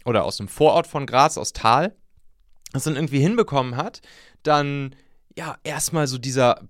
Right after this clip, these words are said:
Bodybuilding-Champion zu werden, weltbekannt zu werden mit dem Thema Bodybuilding. Vor allen Dingen, weil das krass auch war, er musste nicht nur sich selbst bekannt machen, sondern er musste auch noch Bodybuilding an sich bekannt machen, weil das nämlich auch noch kein Mensch kannte.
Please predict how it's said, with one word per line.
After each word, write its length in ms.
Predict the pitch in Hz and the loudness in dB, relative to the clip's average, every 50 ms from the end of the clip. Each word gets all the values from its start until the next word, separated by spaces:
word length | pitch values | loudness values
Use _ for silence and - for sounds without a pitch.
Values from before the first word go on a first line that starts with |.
| - | -8
Bodybuilding-Champion 1500 | 139 160 160 190 180 139 156 175 170 170 160 165 156 156 151 - - - - - - 170 170 180 180 - - 180 165 | -6 -4 -2 -4 -4 0 0 0 2 2 0 -2 -2 -4 -6 -6 -4 -2 0 0 0 0 0 -2 -4 -6 -6 -6 -4
zu 220 | 151 - - 147 127 | -4 -6 -6 -4 -2
werden, 320 | 151 147 151 139 139 120 | 0 0 0 0 -2 -4
weltbekannt 680 | 120 131 165 170 - _ - - - - 151 156 156 | -2 -2 -2 -2 -2 _ -8 -6 -4 -4 -2 -2 -2
zu 160 | - - 147 135 | -4 -4 0 2
werden 240 | 147 147 139 131 | 2 2 2 0
mit 140 | 139 151 - | -4 -4 -6
dem 100 | 165 143 | -6 -8
Thema 300 | - - 147 143 135 123 | -6 -8 -8 -6 -6 -2
Bodybuilding. 500 | 107 127 143 143 165 147 156 156 160 156 | 0 0 0 0 -2 -4 -4 -6 -6 -6
Vor 160 | - - - | -6 -6 -4
allen 140 | - 147 190 | -2 -2 -2
Dingen, 100 | 196 160 | -2 -2
weil 100 | 139 139 | -2 -2
das 160 | 135 131 - | -2 -2 -6
krass 280 | - - - 185 - - | -6 -4 -4 -4 -2 -2
auch 100 | - 127 | -2 0
war, 140 | 151 147 147 - - - - _ _ _ | 0 -2 -2 -4 -10 -20 -20 _ _ _
er 120 | 139 139 | -2 0
musste 280 | 151 175 180 - - 165 | 2 2 2 0 0 -2
nicht 160 | 151 139 147 | -2 -2 -2
nur 100 | 139 131 | -2 -2
sich 200 | 117 117 101 107 | -2 -4 0 4
selbst 320 | 160 208 - - - - | 4 4 4 2 -2 -4
bekannt 380 | - 139 - 139 127 123 117 113 | -6 -4 -2 -2 -4 -2 -2 -2
machen, 340 | 120 120 123 160 170 170 - | -4 -2 -2 -4 -6 -8 -8
sondern 360 | - 127 151 165 175 180 170 95 | -2 0 2 2 2 0 -2 -4
er 80 | 143 | -2
musste 360 | 143 160 208 208 - - - | -2 0 0 0 0 0 2
auch 160 | - 151 139 135 | 4 2 2 2
noch 140 | 147 135 | -2 -6
Bodybuilding 720 | 113 - 160 180 190 190 175 147 131 156 156 147 147 143 - | 0 4 4 4 4 4 0 -2 0 0 0 0 -2 -4 -6
an 180 | - 123 117 | -6 -6 -6
sich 340 | 107 117 175 247 - - - | -4 -4 -4 -4 -4 -4 -6
bekannt 360 | - - - 127 117 113 110 | -8 -6 -2 -2 -2 -2 -2
machen, 220 | 123 127 143 151 131 | -4 -4 -2 0 0
weil 80 | 135 | 2
das 180 | 139 139 139 - | 2 2 0 0
nämlich 220 | 139 127 120 - | -4 -8 -2 0
auch 100 | - 208 | 2 2
noch 160 | 196 170 - - | 2 2 -2 -2
kein 160 | - 113 107 | -2 -2 -2
Mensch 200 | 98 98 - - | -2 -4 -6 -4
kannte. 300 | - 101 98 95 - | -4 -4 -4 -4 -8